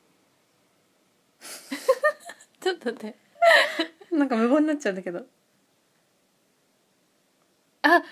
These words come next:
Speaker 1: 絶対ひげない方がいい。
Speaker 2: ひげない方がいい。五十倍ぐらいいい。
Speaker 1: 絶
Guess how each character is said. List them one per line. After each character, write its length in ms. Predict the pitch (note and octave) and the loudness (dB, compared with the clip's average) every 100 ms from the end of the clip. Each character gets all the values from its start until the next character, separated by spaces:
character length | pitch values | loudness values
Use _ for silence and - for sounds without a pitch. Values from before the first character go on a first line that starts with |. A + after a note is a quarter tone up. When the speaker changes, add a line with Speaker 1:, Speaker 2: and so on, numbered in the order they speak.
| - - | -18 4
Speaker 1:
絶 240 | D#4+ - | 4 6
対 240 | - B4+ C5 C5 B4 | 8 8 8 4 4
ひ 60 | |
げ 40 | - | 6
な 200 | B4+ A4+ | 4 6
い 20 | |
方 140 | E4+ | 6
が 180 | D4 B3+ | 6 6
い 40 | B3+ | 2
い。 20 | |
Speaker 2:
ひ 20 | |
げ 220 | C#4 A#3+ | 2 0
な 140 | F3+ - | -2 -8
い 0 | |
方 0 | |
が 0 | |
い 0 | |
い。 40 | _ - D4+ - F#4+ - G4 - G#4+ | _ -20 -20 -8 -8 -4 -8 -6 2
五 140 | A#3+ | 4
十 220 | C#4+ F4+ F4 | 6 4 4
倍 180 | F4+ | 2
ぐ 80 | E4 | 2
ら 140 | D#4 G#3 | 0 0
い 240 | F#3 F3 | -2 -6
い 40 | |
い。 40 | |
Speaker 1:
絶 40 | - | 2